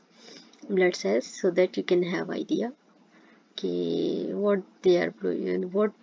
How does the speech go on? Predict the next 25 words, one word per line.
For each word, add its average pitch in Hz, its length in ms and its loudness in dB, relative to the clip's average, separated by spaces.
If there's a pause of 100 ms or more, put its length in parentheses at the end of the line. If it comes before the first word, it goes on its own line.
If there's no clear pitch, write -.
the, 185 300 0
what 185 160 0
the 185 100 -2
function 185 380 0
of 151 140 -2
the - 80 -6
cells, - 480 -8 (180)
right? 214 260 -4 (360)
So 185 580 2
of 196 160 -4
course 285 320 4
there 202 400 4
must 196 240 2
be 196 100 6
a 202 40 4
specific 196 640 -4
function, 196 420 0
that 196 160 2
is 190 160 -2
why 170 180 0
they 190 180 2
are 180 60 2
producing 170 480 0
interleukins. 170 840 -6 (1080)
And 190 140 0